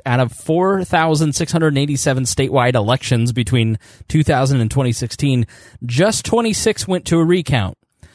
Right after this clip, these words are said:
Of those twenty-six, just three recounts wound up changing the initial result of the race. Two thousand four Washington governor's race, the two thousand six Vermont state auditor's race, and the Minnesota U S Senate race in two thousand and eight.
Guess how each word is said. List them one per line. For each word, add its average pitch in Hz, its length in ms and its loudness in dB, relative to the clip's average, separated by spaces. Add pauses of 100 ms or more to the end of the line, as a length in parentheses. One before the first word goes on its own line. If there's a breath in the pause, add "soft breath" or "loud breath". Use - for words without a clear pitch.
(380 soft breath)
Of 127 180 0
those 208 240 2
twenty-six, 214 720 0
just 135 460 -2
three 214 280 2
recounts 165 680 -2
wound 156 340 0
up 151 160 0
changing 151 440 0
the 151 80 2
initial 139 300 0
result 127 420 2
of 113 120 -4
the 120 80 2
race. 135 500 2 (460 soft breath)
Two 147 160 2
thousand 160 300 0
four 147 200 2
Washington 135 520 0
governor's 117 360 0
race, 107 380 0
the 123 100 -4
two 123 200 0
thousand 131 320 2
six - 300 -4
Vermont 120 420 0
state 139 340 -2
auditor's 147 560 2
race, 113 400 0 (420 soft breath)
and 120 140 0
the 127 60 2
Minnesota 147 480 2
U 131 280 0
S 131 120 2
Senate 196 240 0
race 131 240 0
in 127 80 -6
two 127 100 -2
thousand 120 320 0
and 120 140 -2
eight. 160 240 -2